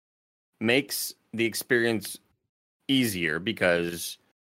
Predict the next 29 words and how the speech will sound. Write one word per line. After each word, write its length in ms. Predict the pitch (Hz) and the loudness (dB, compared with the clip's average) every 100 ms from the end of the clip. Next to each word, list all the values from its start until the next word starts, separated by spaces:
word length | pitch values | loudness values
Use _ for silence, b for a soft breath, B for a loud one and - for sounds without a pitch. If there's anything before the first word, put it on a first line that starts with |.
| _ | _
they're 260 | - 98 90 | 0 2 4
guiding 400 | 98 92 98 98 | 2 2 2 2
you. 220 | 95 95 | 2 0
They're 220 | 90 85 | 0 0
softly, 760 | 85 - 104 98 - 107 98 95 b b | -2 -2 4 4 2 0 0 -2 b b
they're 140 | - 95 | -6 -4
c-, 100 | - | -2
they're 140 | 101 92 | -2 -4
putting 280 | - 117 | -2 2
their 120 | 107 98 | 4 4
hand 180 | 107 104 | 2 0
on 60 | |
the 60 | 92 | 0
small 280 | - 95 95 | 0 2 2
of 80 | 90 | 2
your 100 | 82 | 0
back 280 | 85 87 | 2 0
and 80 | 90 | -2
they're 100 | 85 | -6
saying, 240 | - 87 85 | -2 -4 0
"Hey, 140 | 110 | 0
young 280 | 101 90 87 | 2 2 2
one, 300 | 87 87 85 b b b | 0 0 -4 b b b
go 160 | - 117 | 2 4
this 220 | 110 107 | 4 2
direction." 600 | - 95 87 - 78 85 - _ _ _ _ _ _ - | 2 2 2 0 -10 -10 -16 _ _ _ _ _ _ 0
With 180 | 113 123 | 0 0
consent, 400 | 113 - 76 - | -4 -4 -4 -4
Greg, 200 | 87 | -8